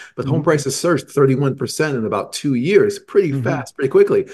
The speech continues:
Speaker 1: So they got priced out. So they started renting, and then rents
Speaker 2: Right.
Speaker 1: surged dramatically. All this created all this volatility. And then now you have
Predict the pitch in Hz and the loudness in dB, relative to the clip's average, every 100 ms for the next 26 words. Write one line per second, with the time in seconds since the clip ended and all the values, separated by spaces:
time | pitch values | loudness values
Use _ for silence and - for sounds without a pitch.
0 | - - - 147 131 135 - 147 139 - | -20 -10 0 2 4 2 -4 -4 -2 -2
1 | - 135 117 - 139 110 98 190 208 135 | -4 -4 -6 -4 -2 -2 -2 -2 0 -2
2 | 110 120 101 147 220 - 120 131 110 107 | -2 -6 -2 -2 -2 -6 -6 -4 -2 -4
3 | 165 98 95 101 95 - - - _ 151 | -8 -8 -8 -6 -6 -8 -14 -20 _ 0
4 | 175 185 180 - 156 160 131 131 131 131 | 4 4 2 -2 0 2 2 0 0 -2
5 | 127 120 143 131 127 165 156 143 147 139 | -2 -2 0 0 0 -4 -4 -4 -2 -2
6 | 117 | -4